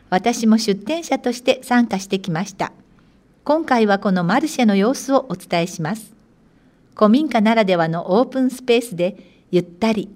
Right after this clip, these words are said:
ほっこり、にっこり。自然豊かで、室内からも外全体が見渡せる広々とした空間の中で開催された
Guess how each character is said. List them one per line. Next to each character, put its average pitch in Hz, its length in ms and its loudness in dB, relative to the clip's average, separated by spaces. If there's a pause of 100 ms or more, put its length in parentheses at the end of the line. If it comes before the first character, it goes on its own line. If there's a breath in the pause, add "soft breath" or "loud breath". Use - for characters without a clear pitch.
(200)
ほ - 140 -6
っ 170 80 -6 (160)
こ 285 120 0
り、 269 220 -6 (180)
に 156 120 -4
っ 127 60 -10 (140)
こ 220 120 -2
り。 - 120 -8 (1200 soft breath)
自 220 220 -2
然 330 240 -2
豊 285 260 -2
か 196 80 -2
で、 180 280 -4 (260 loud breath)
室 220 300 -2
内 185 180 6
か 175 140 -2
ら 165 100 0
も 156 320 -6
外 233 320 0
全 185 240 0
体 320 240 2
が 302 140 -2
見 269 120 0
渡 277 240 -2
せ 220 160 -4
る 175 220 -8 (320 loud breath)
広 277 340 4
々 233 140 2
と 214 140 -2
し - 80 -14
た 185 100 0
空 214 240 2
間 254 240 2
の 240 80 6
中 220 300 2
で 160 100 -2
開 175 220 -2
催 202 240 -2
さ 190 180 -6
れ 190 80 -4
た 185 240 -8